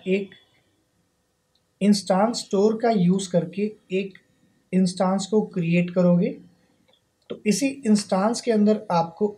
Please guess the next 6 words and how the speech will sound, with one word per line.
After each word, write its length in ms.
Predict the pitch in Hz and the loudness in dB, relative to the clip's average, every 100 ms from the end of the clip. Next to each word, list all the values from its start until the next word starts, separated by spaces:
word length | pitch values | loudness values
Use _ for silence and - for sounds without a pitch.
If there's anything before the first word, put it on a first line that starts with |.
| 180 | 0
available 480 | 165 170 170 202 | 0 0 0 -2
होंगी 300 | 202 185 190 220 - | 0 0 0 -4 -6
आपकी 380 | 160 156 - 269 - _ _ _ _ _ _ _ | -8 -8 -10 -12 -12 _ _ _ _ _ _ _
instance 580 | 202 202 - 185 214 233 | 2 2 2 -2 -2 -4
store 280 | - 185 175 | -4 -2 0
की 180 | 175 | -4